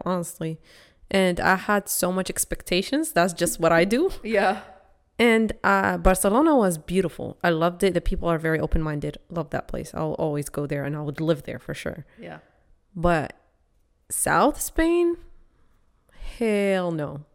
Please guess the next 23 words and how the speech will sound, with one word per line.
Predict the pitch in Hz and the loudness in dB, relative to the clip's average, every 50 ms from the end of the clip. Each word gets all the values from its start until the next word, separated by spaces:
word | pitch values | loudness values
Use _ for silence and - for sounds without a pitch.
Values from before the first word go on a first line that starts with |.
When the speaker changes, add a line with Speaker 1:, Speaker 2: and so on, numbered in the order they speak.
| _ _ - | _ _ -16
Speaker 2:
Yeah. | 180 165 147 143 139 139 _ _ _ _ _ _ _ - | -14 -12 -12 -12 -14 -16 _ _ _ _ _ _ _ 0
Speaker 1:
I | 185 190 190 190 | 2 4 4 4
was | 190 175 180 190 190 175 170 | 2 2 2 0 2 2 2
not | 185 202 214 - | 0 0 0 -2
expecting | 208 - - - - - 208 208 - - 214 196 185 | -4 -6 -8 -8 -2 -4 -4 -4 -2 -4 -2 -2 0
that | 175 180 180 175 | 0 0 0 0
at | 170 160 151 - - - | -2 -4 -6 -6 -2 0
all, | 180 185 185 165 151 143 147 156 - _ _ - | 2 2 2 2 0 -4 -8 -10 -14 _ _ -2
you | 190 190 | -2 0
know? | 190 190 208 254 339 359 - _ _ _ _ _ _ _ _ _ - - | 2 2 2 0 0 -2 -6 _ _ _ _ _ _ _ _ _ -8 0
Speaker 2:
Mm-hmm. | - | 2
Speaker 1:
Um, | 190 185 175 170 160 147 113 80 62 - - _ _ - | 4 4 4 2 0 -2 -6 -8 -10 -12 -16 _ _ -6
people | - 214 220 233 233 - 247 240 240 240 240 233 233 233 - - - - _ _ _ _ _ _ - _ _ _ | -4 -2 -2 0 0 2 2 4 4 4 4 2 0 -4 -10 -18 -20 -20 _ _ _ _ _ _ -20 _ _ _
were | 202 196 202 202 202 196 - - _ _ - 175 175 | -4 0 0 2 2 0 -2 -6 _ _ -20 -16 -12
rude | 165 175 185 190 185 185 185 190 196 196 220 214 _ - | -8 -4 -4 -2 -2 -2 -4 -4 -6 -8 -10 -16 _ -12
a | - | -10
little | 175 170 170 170 175 | -8 -6 -4 -4 -4
bit. | 170 175 185 196 202 208 226 - - 175 | -4 -4 -4 -2 -2 -2 -4 -6 -4 -2
They | 180 170 | -2 -2
were | 160 156 156 160 160 165 | -2 -2 -6 -6 -6 -6
racist | 165 160 160 160 165 180 - - 233 240 240 - - - | -6 -6 -6 -6 -6 -6 -6 -8 -8 -8 -8 -10 -14 -16
for | _ - 214 247 | _ -8 -6 -6
sure. | 277 - - - - 151 151 160 190 254 302 | -6 -6 -10 -10 -8 -6 -4 -4 -4 -6 -8